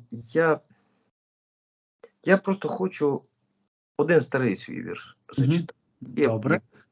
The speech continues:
Speaker 1: який я чита-, писав до війни. Вітер виє сірим вовком, сліз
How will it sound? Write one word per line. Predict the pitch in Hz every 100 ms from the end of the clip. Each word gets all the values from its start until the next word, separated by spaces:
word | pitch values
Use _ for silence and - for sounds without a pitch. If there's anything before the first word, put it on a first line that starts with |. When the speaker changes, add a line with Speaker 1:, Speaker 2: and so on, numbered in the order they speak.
| 127
Speaker 1:
який | 123 147
я | 131
чита-, | 120 123 131 123
писав | - 117 131 120 110
до | 110
війни. | 101 104 110 101 82 - _ _ _ _ _ _ _ _ _ - - - - - _ _ _ _ _ _ _ -
Вітер | 139 160 131 120
виє | 123 123 110 95 - _ _ _ _ _ _
сірим | - - 104 95 87
вовком, | 87 101 98 87 - _ _ _ _ _ _ _ _ _ _ _
сліз | - 92 95 - -